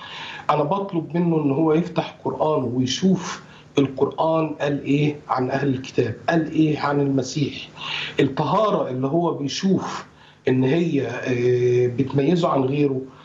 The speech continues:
ما كلفش خاطره ويشوف هل الطهارة دي بتدفعه إن هو يطهر قلبه ويطهر خارج الصفحة زي ما هو بي-، بيطهر داخل الصفحة كمان. هل هو، آه، من بره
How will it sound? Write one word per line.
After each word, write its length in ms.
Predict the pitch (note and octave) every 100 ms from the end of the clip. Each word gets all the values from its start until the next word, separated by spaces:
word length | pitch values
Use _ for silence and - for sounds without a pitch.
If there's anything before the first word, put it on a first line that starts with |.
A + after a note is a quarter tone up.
| - -
ما 440 | A2+ A#2+ B2+ A#2+ A#2 A2+
كلفش 360 | C#3+ F#3+ -
خاطره 480 | D3+ F3+ F3 E3 D#3+ - C#3+
ويشوف 680 | C3 - - D#3+ - - - - -
هل 340 | D#3 D3+ B2+ - - -
الطهارة 400 | B2+ - B2+ C#3+
دي 200 | C3 C#3
بتدفعه 760 | B2+ G#2 - - C#3+ A#2+ A#2 A#2
إن 80 | A#2
هو 300 | C#3 C3+ C3+
يطهر 400 | A#2+ D3 - C3+ -
قلبه 320 | C3+ C3 B2+ C3 - - -
ويطهر 440 | - - D3 - C3+
خارج 600 | - - D#3 D3+ C#3+ C3
الصفحة 600 | - - D#3+ - - - - - -
زي 160 | C3
ما 140 | B2 B2
هو 180 | C#3+ B2+
بي-، 240 | B2 A#2 - C3 B2 B2 A2+
بيطهر 480 | A#2+ - C#3+ C3 - - - - C3+
داخل 240 | D3 C3+
الصفحة 480 | A#2 - D3 - -
كمان. 420 | - A#2+ B2+ B2+ - - - -
هل 220 | - D#3+
هو، 480 | D3 E3+ D#3+ C3+ C3 - - _ _ -
آه، 240 | B2+ A#2+ A#2+
من 260 | B2+ B2+
بره 440 | C#3+ D#3+ C3+ A#2+